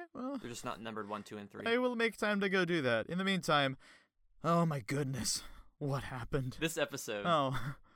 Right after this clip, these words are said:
Speaker 2: So let's, let's, let's back up a little bit. So
Speaker 1: <laughs>
Speaker 2: this episode is The Grecian Urn. The writers are Nathan Carlson and Jeff Parker, which I think this is the first time we've had an episode written by two people, if I'm not mistaken.
Speaker 1: Mm-hmm.
Speaker 2: I mean, we've had, like, script supervisor, which Phil Lawler is a script supervisor for this one, but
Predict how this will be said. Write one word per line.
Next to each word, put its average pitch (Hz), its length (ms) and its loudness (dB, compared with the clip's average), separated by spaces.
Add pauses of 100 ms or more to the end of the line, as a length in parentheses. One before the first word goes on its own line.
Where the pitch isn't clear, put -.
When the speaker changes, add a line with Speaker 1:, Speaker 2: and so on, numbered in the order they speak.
Speaker 2:
So 156 320 2 (200)
let's, 175 240 4
let's, 180 340 2
let's 170 160 -8
back 202 180 2
up 165 120 2
a - 20 -2
little 233 140 2
bit. 101 180 4
So 147 140 6
Speaker 1:
<laughs> - 180 6
Speaker 2:
this 175 160 2
episode 214 380 0
is 143 380 4
The 139 80 -8
Grecian 143 380 -6
Urn. 147 460 -2 (160)
The 147 80 -2
writers 165 500 6
are 131 480 6
Nathan 147 300 -4
Carlson 147 500 0
and 139 220 0
Jeff 160 260 2
Parker, 139 540 -2 (120)
which 135 180 -4
I 143 60 -4
think 202 160 -4
this 247 120 -6
is 254 40 -2
the 196 100 0
first 196 260 0
time 170 160 -2
we've 151 140 -2
had 156 180 4
an 147 80 2
episode 135 580 2
written 143 320 -2
by 180 160 4
two 196 220 -6
people, 208 380 -6
if 214 80 -12
I'm 175 80 -8
not 190 100 -4
mistaken. 208 480 -4 (100)
Speaker 1:
Mm-hmm. 120 220 -8 (240)
Speaker 2:
I - 60 -8
mean, 160 80 0
we've 151 80 -4
had, 185 240 4
like, 147 120 2
script - 240 -4
supervisor, 113 520 -2
which 113 140 -10
Phil 151 120 -4
Lawler 139 240 2
is 120 80 -4
a 113 40 -12
script - 220 -14
supervisor 113 440 -6
for - 100 -16
this 113 240 -6
one, 104 220 -6
but 104 240 -4